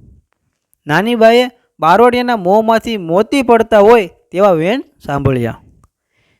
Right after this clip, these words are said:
એને પોતાનો નવો અવતાર લાગ્યો. એને કહેવરાવ્યું કે, "જોગીદાસભાઈ, વીરા, બોન આવડા કરજમાંથી કયા ભાવે છૂટશે?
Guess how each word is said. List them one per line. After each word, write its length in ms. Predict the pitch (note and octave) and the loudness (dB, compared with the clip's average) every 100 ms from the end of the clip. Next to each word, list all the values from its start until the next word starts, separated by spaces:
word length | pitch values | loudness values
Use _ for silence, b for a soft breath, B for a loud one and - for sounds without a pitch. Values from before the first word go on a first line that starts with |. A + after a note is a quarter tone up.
| _ - | _ -4
એને 220 | A#3 C#4 | 2 2
પોતાનો 440 | A3+ G#3 A#3 A3+ | 2 0 0 -2
નવો 240 | F3 F#3+ A3+ | 2 4 6
અવતાર 440 | G3 - A3+ G3 | 4 2 2 2
લાગ્યો. 440 | D#3+ D3+ C#3 C3 - _ _ _ _ | 0 -4 -6 -8 -10 _ _ _ _
એને 220 | E3+ G#3 A#3+ | -10 -6 -6
કહેવરાવ્યું 600 | F#3+ F#3 G#3 G#3 E3 C3 _ _ _ _ _ _ | -2 0 2 2 2 -6 _ _ _ _ _ _
કે, 80 | G3+ | -8
"જોગીદાસભાઈ, 720 | E3 F#3+ A#3 B3 G3+ G3 C#3+ - _ _ _ | -4 -2 2 0 2 0 0 -6 _ _ _
વીરા, 420 | D#3 G#3+ A#3 E3 A2+ _ _ _ _ _ _ _ _ _ - | 0 4 4 2 -6 _ _ _ _ _ _ _ _ _ -4
બોન 320 | D#3+ A#3+ C4+ | 2 2 2
આવડા 500 | - - F#3 A3+ B3+ | -4 -4 0 2 0
કરજમાંથી 560 | A#3+ A#3 A#3 A3+ A3+ A3 | 0 -2 0 -2 -4 -6
કયા 360 | _ G3+ D4 | _ -4 -2
ભાવે 260 | C4 A3+ G3 | 2 4 2
છૂટશે? 520 | F#3+ F#3+ - D#3 B2+ | 2 -2 -2 -6 -6